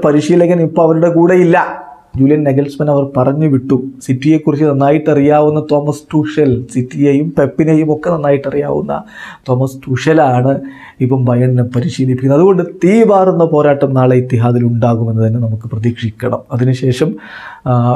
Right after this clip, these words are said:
പിന്നെ മറ്റന്നാൾ, മറ്റന്നാൾ നമ്മൾ പറയുമെങ്കിലും സാങ്കേതികമായി വ്യാഴാഴ്ച പുലർച്ചെ റയൽ മാഡ്രിഡും ചെൽസിയും തമ്മിൽ പന്ത്രണ്ട് മുപ്പതിന് ഏറ്റുമുട്ടുന്നു. വല്ലാത്തൊരു പോരാട്ടമായിരിക്കും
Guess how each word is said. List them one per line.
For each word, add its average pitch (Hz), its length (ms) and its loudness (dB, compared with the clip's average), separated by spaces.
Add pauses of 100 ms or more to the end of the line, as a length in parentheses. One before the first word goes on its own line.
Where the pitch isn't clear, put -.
പിന്നെ 139 240 0
മറ്റന്നാൾ, 127 580 0 (120)
മറ്റന്നാൾ 131 420 0
നമ്മൾ 143 160 0 (100)
പറയുമെങ്കിലും 139 580 2 (120)
സാങ്കേതികമായി 143 720 2
വ്യാഴാഴ്ച 151 460 2 (100)
പുലർച്ചെ 160 420 2 (720)
റയൽ 156 220 2 (100)
മാഡ്രിഡും 147 480 0
ചെൽസിയും 139 480 0
തമ്മിൽ 127 180 2 (140)
പന്ത്രണ്ട് 131 400 0
മുപ്പതിന് 120 400 -2
ഏറ്റുമുട്ടുന്നു. - 640 -10 (360)
വല്ലാത്തൊരു 131 600 0
പോരാട്ടമായിരിക്കും 123 840 0